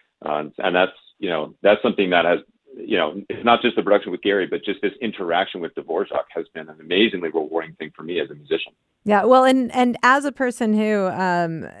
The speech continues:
Speaker 2: has focused a lot of her time exploring Iowa history, I'll say that I, I have a backwards approach to this, where I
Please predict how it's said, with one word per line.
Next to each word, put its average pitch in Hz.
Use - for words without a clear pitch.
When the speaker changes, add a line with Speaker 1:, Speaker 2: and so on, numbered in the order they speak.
Speaker 2:
has 208
focused 311
a 294
lot 269
of 254
her 254
time 240
exploring 262
Iowa 226
history, 240
I'll 185
say 233
that 202
I, 214
I -
have 208
a 196
backwards 190
approach -
to 196
this, 170
where 175
I 180